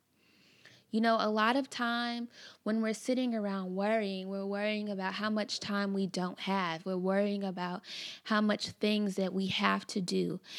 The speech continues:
how many things we have yet to accomplish on our to-do list or on our vision boards or on our five-year plan.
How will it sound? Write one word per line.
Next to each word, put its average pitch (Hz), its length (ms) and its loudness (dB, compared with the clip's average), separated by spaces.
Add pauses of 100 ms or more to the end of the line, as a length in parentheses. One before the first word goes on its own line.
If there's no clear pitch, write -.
(200)
how 226 180 8
many 226 280 4
things 214 360 0
we 208 140 4
have 196 160 2
yet 190 280 2
to 208 140 0
accomplish 190 640 0
on 190 160 0
our 180 120 0
to-do 190 340 2
list - 540 -4 (280)
or 196 280 2
on 202 160 2
our 185 160 2
vision 180 460 2
boards 165 680 -4 (320)
or 196 400 4
on 196 200 0
our 202 120 2
five-year 208 720 0
plan. 196 540 -6